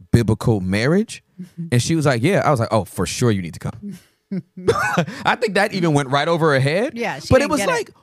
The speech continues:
Speaker 1: w-, why would I choose this moment
Speaker 2: Mm-hmm.
Speaker 1: to talk about your marriage?
Speaker 2: Right.
Speaker 1: <laughs> This is the welcome line.
Speaker 2: Mm-hmm.
Speaker 1: This is not a theological discussion.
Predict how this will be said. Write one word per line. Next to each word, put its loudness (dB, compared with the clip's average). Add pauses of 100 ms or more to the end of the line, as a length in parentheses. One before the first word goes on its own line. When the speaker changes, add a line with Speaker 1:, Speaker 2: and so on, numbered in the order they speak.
(160)
Speaker 1:
w-, 0 (220)
why 2
would 2
I 0
choose -4
this 2
moment 0 (200)
Speaker 2:
Mm-hmm. -10 (1300)
Speaker 1:
to -2
talk 2
about 4 (880)
your 4
marriage? -4
Speaker 2:
Right. -12
Speaker 1:
<laughs> -18 (2500)
This 0
is -6
the 0
welcome 2
line. -2 (240)
Speaker 2:
Mm-hmm. -10 (400)
Speaker 1:
This 2
is -12
not -2
a -6
theological -2
discussion. -2